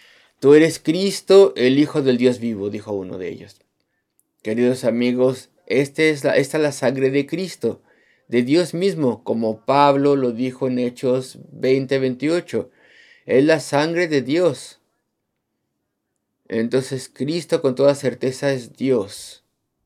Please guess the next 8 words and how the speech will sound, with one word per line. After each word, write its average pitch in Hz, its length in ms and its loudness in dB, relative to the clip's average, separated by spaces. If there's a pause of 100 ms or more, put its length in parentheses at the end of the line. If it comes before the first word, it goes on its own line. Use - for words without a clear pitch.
(2500)
Entonces 127 800 2
Cristo 160 380 0
sufrió. 110 640 0 (880)
Él 131 240 4
murió 143 420 4
una 165 180 4
muerte 139 360 0
violenta. 127 600 -2